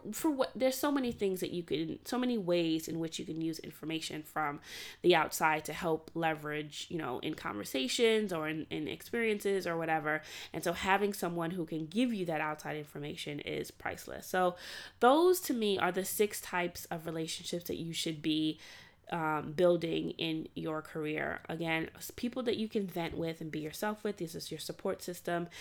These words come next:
People who you depend on to get your job done. You need to be building with them and making it mutually beneficial. People who are at higher levels than you and have advanced skills that you can learn from and they can mentor you. People who are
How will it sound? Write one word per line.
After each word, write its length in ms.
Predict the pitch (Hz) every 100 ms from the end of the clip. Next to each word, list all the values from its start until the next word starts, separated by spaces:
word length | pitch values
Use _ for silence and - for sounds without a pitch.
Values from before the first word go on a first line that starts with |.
| - -
People 280 | 233 214 208
who 140 | 202
you 180 | 175 175
depend 500 | 165 160 - 196 202
on 280 | 190 196 190
to 100 | 175
get 180 | 170 -
your 140 | 160
job 480 | 147 156 156 147 147
done. 340 | 160 160 190
You 240 | 220 202 165
need 220 | 160 160
to 80 | 156
be 160 | 156
building 440 | 147 170 170 170 165
with 180 | 160
them 260 | 165 156 156
and 100 | 151
making 280 | 156 156 160
it 120 | -
mutually 400 | 160 160 160 160
beneficial. 720 | 160 160 - 220 214 202 196 - - - -
People 260 | 240 233
who 120 | 226
are 100 | 190
at 140 | 175 165
higher 380 | - 175 175 165
levels 420 | 160 165 190 196
than 160 | 196
you 300 | 196 190 190
and 100 | 170
have 180 | 170 165
advanced 480 | 156 165 165 160 -
skills 500 | - 175 170 175 170 - - -
that 140 | 165
you 100 | 170
can 260 | - 160 156
learn 260 | 165 170
from 300 | 175 170 160
and 100 | 156
they 80 | 156
can 300 | - 156 151 -
mentor 480 | 160 175 247 - 156
you. 400 | 151 147 175 233 - - - -
People 280 | 240 214
who 140 | 214 202
are 140 | 170